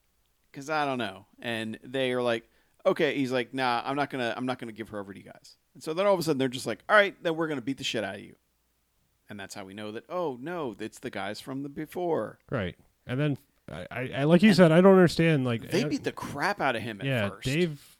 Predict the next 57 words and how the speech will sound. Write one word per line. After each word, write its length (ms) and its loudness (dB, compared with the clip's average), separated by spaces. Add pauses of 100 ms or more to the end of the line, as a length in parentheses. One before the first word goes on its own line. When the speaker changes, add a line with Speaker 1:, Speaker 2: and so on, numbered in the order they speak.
Speaker 2:
goes 340 0
into, 140 0 (140)
like 160 -6
you 80 -6
said, 160 -2
a 40 -4
rope-a-dope 500 -2
for 100 -10
some 200 -6
reason, 300 -6
where 120 -4
it's 80 -6
Speaker 1:
Yeah. 60 -6
Speaker 2:
just 100 -8
like, 180 -6
"I 200 -6
can't 280 -4
let 160 -4
anyone 400 -2
know 140 2
I 80 0
can 160 -6
fight." 420 -6 (500)
Speaker 1:
Until 480 -2
they 140 -2
get 160 -2
a 60 6
hold 280 -2
of 120 -4
the 80 -4
girl. 360 2 (160)
And 140 -4
then 100 -2
all 60 4
of 60 0
a 40 -10
sudden, 160 -2
as 80 -2
soon 120 -6
as 80 -6
they 100 -2
get 120 -6
a 40 0
hold 160 0
of 40 -2
the 60 0
girl, 340 2
then 320 -2
he 180 -4
is 120 -4
suddenly 280 -4
beating 340 -6
the 120 -10
holy 320 -2
hell 260 0
out 100 -2
of 60 -10